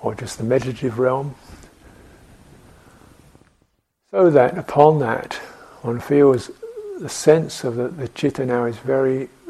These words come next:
fine and steady, and it, it's really begun to understand how to operate these things. And it realizes operating this stuff is still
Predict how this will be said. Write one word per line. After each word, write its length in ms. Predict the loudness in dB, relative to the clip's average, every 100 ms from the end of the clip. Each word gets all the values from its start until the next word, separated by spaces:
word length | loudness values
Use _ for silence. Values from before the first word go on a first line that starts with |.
| -16
fine 720 | -12 -2 -2 -2 -6 -8 -12 -18 _ _ _ _ _ _ _ -10
and 180 | -8
steady, 480 | -6 0 0 0 -4
and 240 | -6 -4 -4
it, 160 | -6 -12 -14
it's 340 | -8 -6 -6 -6
really 480 | 0 2 2 -2 -6 -12
begun 360 | -12 -6 -6 -6
to 140 | -8
understand 920 | -8 -8 -8 -10 -6 -2 -2 -2 -6 -16 _ _ -18 -14
how 380 | -6 0 0 -2
to 160 | 0
operate 580 | 0 0 -2 -2 -2 -6
these 300 | -10 -10 -10
things. 520 | -8 -8 -8 -16 -20 -20 _ _ _ _ _ _ _ _ _ -8
And 180 | -4 -4
it 140 | -4 -10 -6
realizes 840 | 2 2 2 0 -4 -4 -8 -8 -20 _ 4
operating 720 | 4 4 -2 -2 -4 -6 -8
this 120 | -8
stuff 540 | -8 -4 -4 -6 -14 -20 _ _ _ _ _ _ _ _ -12
is 140 | -10
still 540 | -8 -2 0 0 -4